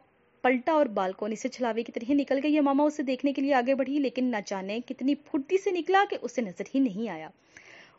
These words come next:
उसी लम्हे लाइट आ गई। वो परेशान होती अंदर आई। वो बथेरे मुश्किल केसेस भुगता चुकी थी, मगर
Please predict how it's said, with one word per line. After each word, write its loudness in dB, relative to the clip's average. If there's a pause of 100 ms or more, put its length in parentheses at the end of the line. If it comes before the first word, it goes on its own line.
उसी 8
लम्हे 8
लाइट 6
आ 8
गई। 2
वो -2
परेशान -2
होती -6
अंदर -4
आई। 0
वो 0
बथेरे -2
मुश्किल 0
केसेस -4
भुगता -4
चुकी -6
थी, -2
मगर -2